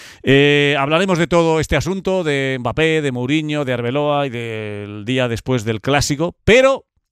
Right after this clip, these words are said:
eh, la portada y evidentemente estos primeros minutos van a estar dedicados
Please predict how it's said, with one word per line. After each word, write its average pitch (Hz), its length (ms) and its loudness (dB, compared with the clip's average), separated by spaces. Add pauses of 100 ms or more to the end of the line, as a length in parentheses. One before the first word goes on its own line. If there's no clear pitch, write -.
(100)
eh, 143 180 -4
la 143 200 -2
portada 135 460 -2
y 127 100 -4
evidentemente 120 460 -4
estos - 540 -8
primeros 117 340 -4
minutos 117 280 -4
van 120 100 -2
a 110 60 -4
estar 117 240 -4
dedicados 110 400 -4